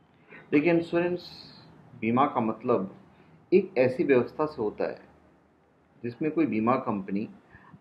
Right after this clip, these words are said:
आपकी किसी भी नुकसान, बीमारी, दुर्घटना या मृत्यु की स्थिति में आपकी आर्थिक सुरक्षा देती है।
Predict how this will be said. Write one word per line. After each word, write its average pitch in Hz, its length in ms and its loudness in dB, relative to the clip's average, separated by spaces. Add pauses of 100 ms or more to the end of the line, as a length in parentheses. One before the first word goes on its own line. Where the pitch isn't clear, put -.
(120)
आपकी 127 280 2
किसी 131 260 -8
भी 143 120 0
नुकसान, 117 560 0
बीमारी, 101 580 -2 (260)
दुर्घटना 98 760 -6 (500)
या 135 80 6
मृत्यु 139 420 2
की 165 140 0
स्थिति 147 360 -4
में 156 420 0 (300)
आपकी 127 300 2
आर्थिक 117 300 0
सुरक्षा 92 420 -10
देती - 280 -14
है। - 60 -20